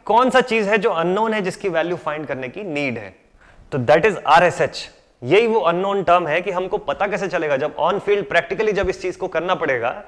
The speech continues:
तो आपको कैसे पता चलेगा कि कितने ओम का रेजिस्टेंस कनेक्ट करने से ये इतनी करंट को झेल लेगा, इतनी करंट को मेजर कर लेगा। तो उसी के लिए ये पूरा का पूरा डेरिवेशन है जो अभी just बोर्ड पे कर लेते हैं हम लोग।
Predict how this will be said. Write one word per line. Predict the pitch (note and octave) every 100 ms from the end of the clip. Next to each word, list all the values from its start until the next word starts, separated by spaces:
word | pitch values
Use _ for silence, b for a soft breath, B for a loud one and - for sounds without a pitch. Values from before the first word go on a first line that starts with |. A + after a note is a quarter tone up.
| B B B _
तो | A#2+
आपको | D#3 G#3+
कैसे | G3+ A3 C4+
पता | A#3 A3+
चलेगा | A#3 A3 A3
कि | F#3+
कितने | F#3+ F3+
ओम | G#3 G3+
का | F#3+
रेजिस्टेंस | F#3 F3+ F#3 E3+
कनेक्ट | E3 E3 E3
करने | D#3+ D#3
से | F#3+
ये | G3 D#3+
इतनी | D3+ E3
करंट | D3+ D3+ D3+
को | E3+
झेल | C3+ D#3
लेगा, | C#3+ B2+ A#2
इतनी | B2 D#3
करंट | D3 D3 C#3+
को |
मेजर | D3 B2+ B2+
कर | A#2
लेगा। | A2 G#2+ G#2+ B B B
तो | C#3+
उसी | E3+ - A#3
के | G#3+
लिए | G#3
ये | G3+
पूरा | D#3 D#3+
का | E3+
पूरा | D#3 E3+
डेरिवेशन | D3+ B2+ B2+ C#3 F#3+ G3
है | A3
जो | C3+
अभी | C3 C#3+ E3
just | D#3 -
बोर्ड | B2+ C#3
पे | - G3+
कर | - D#3+
लेते | D3 A#2+
हैं | A#2+
हम | G#2+
लोग। | G#2